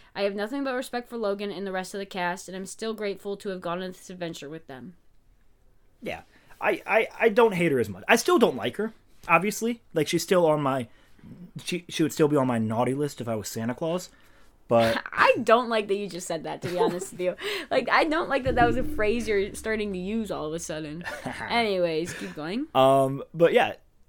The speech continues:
Speaker 2: she, I, I'm still not a fan, but she did bump up a few points.
Speaker 1: Well
Speaker 2: Just for the apology and just for realizing how crazy she was. But at the same time,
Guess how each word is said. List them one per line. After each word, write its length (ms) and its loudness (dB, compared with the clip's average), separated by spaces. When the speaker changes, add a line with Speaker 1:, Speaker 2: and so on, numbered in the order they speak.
Speaker 2:
she, 160 -14
I, 180 4
I'm 80 2
still 160 0
not 140 2
a 40 2
fan, 380 0
but 240 -2
she 720 0
did 240 2
bump 240 4
up 140 4
a 40 -8
few 200 -6
points. 480 -18
Speaker 1:
Well 140 2
Speaker 2:
Just 160 8
for 80 2
the 100 6
apology 520 4
and 120 -2
just 120 6
for 80 2
realizing 540 6
how 100 0
crazy 320 -2
she 160 -6
was. 280 0
But 100 10
at 80 10
the 60 -4
same 180 2
time, 360 2